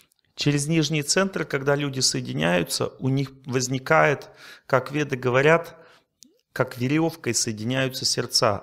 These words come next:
особенно если им понравилось. Если не понравилось, то как бы и до свидания. А если понравилось, вот тут вот как проблемы возникают, потому что сердца соединяются как верёвкой. Очень плотно соединяются сердца и тянет человека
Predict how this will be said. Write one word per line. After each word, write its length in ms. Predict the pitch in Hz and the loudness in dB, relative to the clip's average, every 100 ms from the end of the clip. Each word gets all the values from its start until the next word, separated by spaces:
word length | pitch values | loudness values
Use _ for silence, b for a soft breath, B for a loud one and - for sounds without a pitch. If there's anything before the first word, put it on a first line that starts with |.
| - | -6
особенно 560 | 117 - 156 165 160 | -4 0 0 0 0
если 760 | 127 104 117 147 143 110 98 95 b b - | 0 2 2 2 2 0 -2 -4 b b -6
им 200 | 123 127 | -2 0
понравилось. 760 | 127 123 117 104 95 98 - _ _ _ _ - | 2 6 6 6 2 0 -8 _ _ _ _ -12
Если 180 | 127 151 | -8 -4
не 80 | 156 | 0
понравилось, 500 | 175 190 233 202 - | 2 2 0 -2 -6
то 240 | 147 143 | -6 -6
как 240 | - 127 | -6 -8
бы 140 | 127 127 | -6 -6
и 160 | 120 | -6
до 140 | 113 113 | -8 -8
свидания. 500 | - 117 104 98 98 _ B B B B B | -8 -4 -4 -4 -10 _ B B B B B
А 100 | 127 | 2
если 220 | 151 151 | 2 -2
понравилось, 560 | - 147 156 196 196 | 0 2 4 4 2
вот 140 | 139 - | -2 -4
тут 180 | 165 156 | -6 -2
вот 220 | 143 - | -4 -4
как 360 | - 127 - _ | -10 -10 -16 _
проблемы 460 | - 123 135 139 113 | -2 0 2 0 2
возникают, 540 | 104 101 104 110 98 | 0 -2 -2 0 0
потому 260 | - 113 127 | -2 -4 -4
что 120 | 123 | -4
сердца 360 | - 143 - 147 | -2 -2 2 2
соединяются 640 | - 135 131 170 190 185 | 2 -4 -4 -2 0 -2
как 180 | - - | -10 -6
верёвкой. 640 | 123 151 139 - 95 80 _ _ - | -2 2 2 0 -10 -10 _ _ -6
Очень 300 | 120 - 127 | -4 -4 -4
плотно 460 | 147 151 127 - | 4 4 4 0
соединяются 580 | 95 110 101 117 104 - | -4 -4 -2 -2 -2 -2
сердца 420 | - 131 - 165 | -2 -2 -2 0
и 80 | 135 | 0
тянет 480 | 107 156 127 107 98 | 0 2 4 2 -2
человека 500 | - 98 95 87 | -2 0 -2 -4